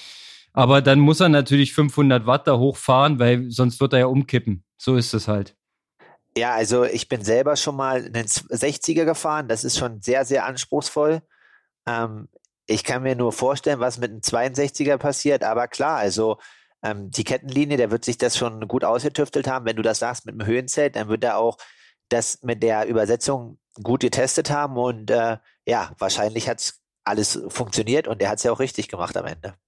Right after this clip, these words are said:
Speaker 1: Also brutal, ähm, die Radzeit vier null eins.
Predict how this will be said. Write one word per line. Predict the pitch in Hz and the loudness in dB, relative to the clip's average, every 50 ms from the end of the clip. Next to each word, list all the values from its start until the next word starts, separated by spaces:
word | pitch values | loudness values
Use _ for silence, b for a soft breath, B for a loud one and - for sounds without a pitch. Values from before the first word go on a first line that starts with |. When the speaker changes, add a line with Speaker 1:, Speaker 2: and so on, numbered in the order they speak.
| _ _ _ _ _ _ _ _ | _ _ _ _ _ _ _ _
Speaker 1:
Also | - - 127 123 123 131 | 0 2 4 4 4 4
brutal, | 110 117 127 139 120 - 131 127 139 170 190 196 190 175 156 151 156 | 4 4 4 4 6 6 6 6 6 6 6 4 4 4 4 4 4
ähm, | 156 156 156 156 139 - - - | 4 4 4 2 0 -2 -4 -2
die | - 135 | 0 2
Radzeit | 127 123 135 170 - - - 175 165 170 180 175 | 4 4 4 4 2 2 2 4 4 4 2 0
vier | - - - - - 175 175 | -4 -8 -6 0 2 4 4
null | 165 160 139 139 | 6 6 4 4
eins. | 127 131 135 147 175 202 208 - - - - - | 4 4 4 6 4 4 2 0 -2 -6 -8 -8